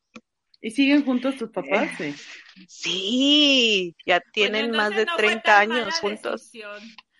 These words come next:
Speaker 3: <laughs>
Speaker 1: No sé, maná, el otro se ve, dice aquí, que sigue vivo, porque vi que alguien preguntó, sigue vivo, tiene sesenta y tres años,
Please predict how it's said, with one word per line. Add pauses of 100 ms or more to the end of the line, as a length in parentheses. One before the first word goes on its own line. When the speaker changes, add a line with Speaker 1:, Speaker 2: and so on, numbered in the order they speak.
(220)
Speaker 3:
<laughs> (220)
Speaker 1:
No
sé,
maná,
el
otro
se
ve,
dice
aquí,
que
sigue
vivo,
porque
vi
que
alguien
preguntó,
sigue
vivo,
tiene
sesenta
y
tres
años,